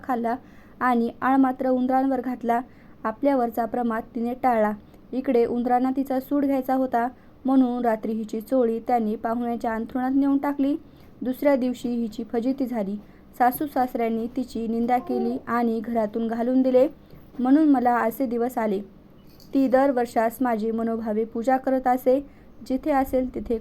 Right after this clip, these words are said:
खुशाल असो," असं म्हणून देवाने तिला आशीर्वाद दिला. हा सारा प्रसंग राजाने ऐकला.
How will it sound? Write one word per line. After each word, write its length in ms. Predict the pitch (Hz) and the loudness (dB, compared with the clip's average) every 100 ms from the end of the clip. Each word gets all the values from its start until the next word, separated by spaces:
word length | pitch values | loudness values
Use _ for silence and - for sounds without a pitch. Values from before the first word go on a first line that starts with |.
| - | -6
खुशाल 300 | 240 254 262 | -4 -2 2
असो," 260 | 247 254 | 0 0
असं 340 | 247 233 240 262 | -2 -2 -2 -2
म्हणून 300 | 220 220 226 | 0 -2 0
देवाने 400 | 240 247 220 226 | 2 2 0 -2
तिला 220 | 226 220 | -2 -2
आशीर्वाद 400 | 233 277 269 226 | -4 -4 0 0
दिला. 240 | 208 196 208 - - - - - | 0 -2 -4 -14 -20 -20 -20 -6
हा 100 | 262 | -6
सारा 320 | 254 262 277 | 2 2 4
प्रसंग 400 | 302 294 294 262 | 2 -2 0 2
राजाने 560 | 240 254 233 226 226 233 | 2 2 2 2 0 0
ऐकला. 320 | 254 220 208 | 0 -2 -6